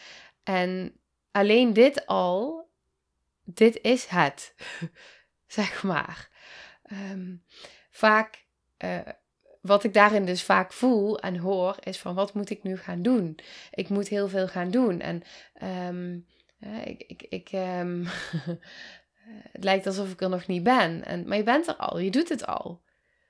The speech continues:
Het is er al. En dit geeft ruimte, deze erkenning,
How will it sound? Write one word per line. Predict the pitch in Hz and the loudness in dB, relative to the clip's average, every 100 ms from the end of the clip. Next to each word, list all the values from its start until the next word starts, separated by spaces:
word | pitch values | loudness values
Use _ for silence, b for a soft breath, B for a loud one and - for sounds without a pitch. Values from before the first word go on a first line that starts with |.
| _ _ - | _ _ -8
Het | 208 - | -6 2
is | 277 277 | 2 2
er | - 160 - | -2 -4 0
al. | 170 147 147 160 _ _ _ _ _ _ _ _ _ _ _ _ _ | 0 0 -4 -12 _ _ _ _ _ _ _ _ _ _ _ _ _
En | - 202 196 - - | 0 2 2 -4 -12
dit | 180 220 254 | 2 4 4
geeft | - 233 220 - | 4 2 2 2
ruimte, | 208 247 381 359 - 165 254 392 _ _ _ _ _ _ | 4 6 4 0 0 2 0 -2 _ _ _ _ _ _
deze | 190 208 208 | 2 4 2
erkenning, | - 202 - 233 226 208 208 202 196 | -2 -6 0 2 4 2 0 -2 -8